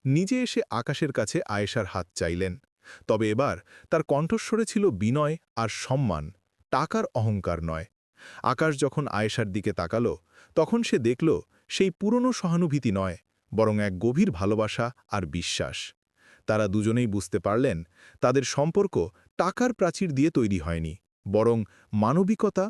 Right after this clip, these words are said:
আর সততার ভিত্তিতে গড়ে উঠেছে। জীবনের সবচেয়ে বড় শিক্ষাটা ছিল এই যে, একজন মানুষ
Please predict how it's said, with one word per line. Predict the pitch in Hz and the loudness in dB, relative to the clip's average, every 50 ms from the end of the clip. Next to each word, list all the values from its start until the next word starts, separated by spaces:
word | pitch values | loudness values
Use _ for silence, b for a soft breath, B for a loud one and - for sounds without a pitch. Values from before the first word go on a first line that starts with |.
| - _ - | -4 _ -6
আর | - 104 101 | -4 -4 -2
সততার | - - - 147 151 - 214 - 220 175 | -2 -2 -2 0 2 2 2 2 2 0
ভিত্তিতে | 120 95 110 - - 117 110 147 | 0 -2 -4 -6 -6 -4 -2 -2
গড়ে | 117 101 95 90 90 | 0 2 2 2 2
উঠেছে। | 87 80 - 92 - - 78 - - _ _ _ _ _ _ B B B B B B B 135 | 0 -2 -4 -6 -6 -6 -8 -10 -12 _ _ _ _ _ _ B B B B B B B -2
জীবনের | 127 156 165 170 175 185 170 - | 0 2 2 4 4 2 0 0
সবচেয়ে | - - 143 - - - 135 110 | 0 -2 -4 -2 0 -2 2 2
বড় | 110 113 123 117 | 4 2 2 0
শিক্ষাটা | - - 107 - - 123 117 117 | -2 -4 -6 -4 -2 -2 0 0
ছিল | 107 - - 107 98 92 | -2 -2 0 2 2 4
এই | 98 123 156 | 4 4 2
যে, | 139 117 85 78 - _ B B B B B B | 2 0 -2 -2 -4 _ B B B B B B
একজন | 127 143 160 151 185 190 170 | 2 2 4 4 4 4 4
মানুষ | 143 127 135 180 233 | 4 2 2 2 0